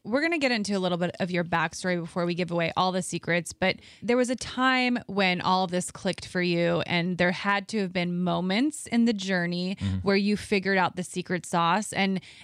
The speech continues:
Speaker 1: and to even figure out to work with influencers. Would you remember a time in your career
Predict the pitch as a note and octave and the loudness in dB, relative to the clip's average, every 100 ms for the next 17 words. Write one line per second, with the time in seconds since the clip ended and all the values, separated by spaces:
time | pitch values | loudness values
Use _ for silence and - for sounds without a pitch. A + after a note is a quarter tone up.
0 | - F#3+ F#3 E3+ - A3+ G#3+ A3 G3+ G#3+ | -4 -2 0 -2 0 2 4 2 2 0
1 | G3 G3 - - - G#3 G3 G#3+ - - | 2 2 0 -8 -4 0 2 0 -2 -10
2 | F3+ D#3 E3+ D#3+ C3 F3 B2+ G#2 G2+ - | -8 -6 -6 -4 -4 -4 -2 -2 -4 -8
3 | F#3+ G3 G3 G#3+ G#3+ G3+ G3+ A#3 C4+ A#3 | -4 -2 0 2 4 4 2 2 2 0
4 | - F#3 G3 F#3+ F3 - F3+ F3+ F#3 G3 | -2 0 2 2 -2 -4 -4 0 4 4
5 | F#3+ | 2